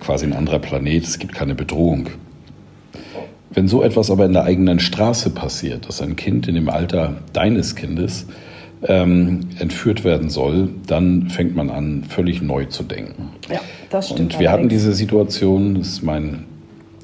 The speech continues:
Speaker 1: ein Mann, der lange als Vertriebsleiter auch bei mir gearbeitet hat, hat einen Sohn im selben Alter,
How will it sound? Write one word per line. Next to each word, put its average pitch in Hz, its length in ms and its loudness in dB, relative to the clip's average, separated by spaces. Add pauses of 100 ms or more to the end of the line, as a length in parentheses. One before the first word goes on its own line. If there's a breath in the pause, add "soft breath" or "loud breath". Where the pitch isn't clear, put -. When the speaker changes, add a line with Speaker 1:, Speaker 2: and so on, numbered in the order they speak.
Speaker 1:
ein 82 140 -2
Mann, 87 220 2
der 85 80 4
lange 85 280 2
als 76 200 -2
Vertriebsleiter 92 680 0
auch - 140 0
bei 92 140 0
mir 92 200 2
gearbeitet 82 540 -2
hat, - 180 -8
hat - 200 -6
einen 78 180 -2
Sohn 98 400 2
im 87 100 2
selben 80 320 0
Alter, 95 440 0